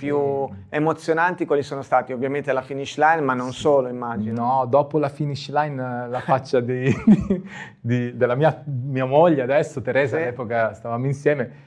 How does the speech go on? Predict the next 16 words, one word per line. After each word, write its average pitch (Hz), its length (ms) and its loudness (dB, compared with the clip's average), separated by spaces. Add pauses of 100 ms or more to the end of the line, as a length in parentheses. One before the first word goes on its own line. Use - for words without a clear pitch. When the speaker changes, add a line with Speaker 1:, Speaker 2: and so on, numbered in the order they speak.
(140)
Speaker 2:
perché 117 760 2
le 113 120 -2
avevo 147 280 2
raccontato 131 800 0
più - 200 -10
o - 20 -2
meno 113 540 -4
di 110 160 -6
che 113 160 -6
cosa... 107 440 -2 (260)
Lei 131 120 2
mi 127 80 2
ha 117 60 2
sempre 139 340 -4
seguito, 127 340 -4
però 123 300 0